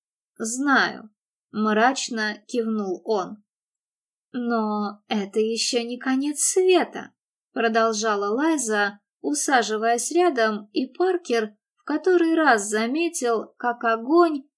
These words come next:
играет рубиновыми отблесками в ее волосах. «Ваши отношения с Мередит были очень удобными для вас обоих. Но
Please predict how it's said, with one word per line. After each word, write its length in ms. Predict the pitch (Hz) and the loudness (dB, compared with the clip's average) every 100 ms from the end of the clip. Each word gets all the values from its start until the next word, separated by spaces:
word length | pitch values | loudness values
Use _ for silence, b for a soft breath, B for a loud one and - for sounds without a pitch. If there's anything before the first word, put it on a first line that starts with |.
| - | -8
играет 640 | 254 247 294 269 220 220 | -6 0 2 4 2 0
рубиновыми 680 | 247 240 269 233 226 226 220 | -2 0 -2 -2 -2 -4 -4
отблесками 880 | - 330 269 254 254 - 254 247 240 | -2 -2 -2 -6 -6 -4 -4 -4 -8
в 60 | 226 | -10
ее 380 | 220 269 254 220 | -6 -4 -2 -2
волосах. 720 | 214 240 262 - 190 - - _ _ _ _ _ _ _ - | 0 -2 -2 -2 -4 -6 -18 _ _ _ _ _ _ _ -6
«Ваши 460 | 233 247 240 - | 2 2 2 2
отношения 800 | - 240 240 247 - 277 240 226 | 0 0 -4 -2 0 0 -2 -4
с 140 | 220 | -2
Мередит 640 | 233 220 294 277 220 214 - _ | -2 -2 0 0 0 -2 -4 _
были 720 | 226 226 240 233 233 226 - - | -8 -6 -4 -2 2 2 0 -2
очень 420 | 233 226 254 240 | -2 0 -4 -4
удобными 640 | 254 269 370 247 208 208 | 2 6 6 4 0 -4
для 240 | 214 226 233 | -2 0 2
вас 260 | 214 208 | 0 0
обоих. 560 | 262 254 240 180 - _ _ _ _ - | 0 2 0 -2 -6 _ _ _ _ -6
Но 580 | 254 247 220 208 - | 0 2 2 -2 -6